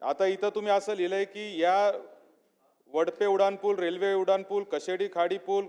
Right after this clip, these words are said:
व कळवा खाडी पूल याचे अनुक्रमे ऐंशी, अडुसष्ट, नव्वद, शहाण्णव टक्के कामं झालेली आहेत. शंभर टक्के सपशेल खोटी माहिती या ठिकाणी सभागृहाला देण्यात येत आहे. छत्रपती, अ, स-, हिंदू हृदय सम्राट बाळासाहेब ठाकरे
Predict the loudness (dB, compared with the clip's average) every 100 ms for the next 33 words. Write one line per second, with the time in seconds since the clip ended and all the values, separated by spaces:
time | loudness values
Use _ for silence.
0 | -6 -6 0 2 2 2 0 0 -2 -4
1 | -4 -2 -4 -6 -20 -20 -6 -4 -2 -4
2 | 0 0 0 -4 -2 0 0 -2 -6 -6
3 | -4 -2 -2 -2 -2 -2 -6 -8 -10 -4
4 | -4 -2 -2 -4 -4 -8 -10 -20 _ _
5 | _ -10 -6 -2 0 0 0 -6 -6 -4
6 | -4 -4 -2 -2 -2 2 2 2 -2 -2
7 | -2 -6 -12 -14 -20 _ -2 -2 -2 -4
8 | -6 -6 -6 -2 -2 -2 -2 -2 -2 -6
9 | -8 -8 -8 -8 -14 _ _ _ -10 -6
10 | -8 -8 -8 -8 -8 -4 -2 0 0 -2
11 | -10 -4 -2 -2 -8 -10 -10 -6 -4 -4
12 | -4 -4 0 0 2 4 2 0 -4 -2
13 | -2 0 -2